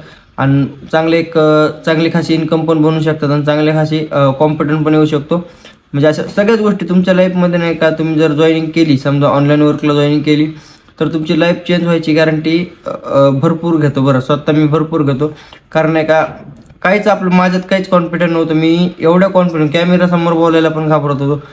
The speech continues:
पण आता नाही का लॉंग व्हिडिओ बनवतो कॅमेरासमोर, तुम्ही तर बघत असताल, कारण मी बरेच व्हिडिओ वगैरे टाकलेत ल-, लॉंग व्हिडिओचे माझ्या YouTube चॅनलवरती, पण शॉर्ट पण टाकतोय. एवढं मित्रांनो, आणि एवढंच नाही की तुम्हाला नॉलेज वगैरे येणार,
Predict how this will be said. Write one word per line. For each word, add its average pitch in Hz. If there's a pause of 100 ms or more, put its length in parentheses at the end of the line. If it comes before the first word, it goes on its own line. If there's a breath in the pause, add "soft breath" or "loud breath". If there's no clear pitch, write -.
(260 loud breath)
पण 156
आता 160
नाही 165
का 160
लॉंग 170
व्हिडिओ 165
बनवतो 147
कॅमेरासमोर, 139
तुम्ही 139
तर 147
बघत 147
असताल, 139
कारण 143
मी 147
बरेच 156
व्हिडिओ 156
वगैरे 151
टाकलेत 147
ल-, 139
लॉंग 139
व्हिडिओचे 143
माझ्या 135
YouTube 131
चॅनलवरती, 135
पण 135
शॉर्ट 139
पण 143
टाकतोय. 139 (840 soft breath)
एवढं 185
मित्रांनो, 180 (120)
आणि 143
एवढंच 185
नाही 170
की 165
तुम्हाला 160
नॉलेज 156
वगैरे 156
येणार, 151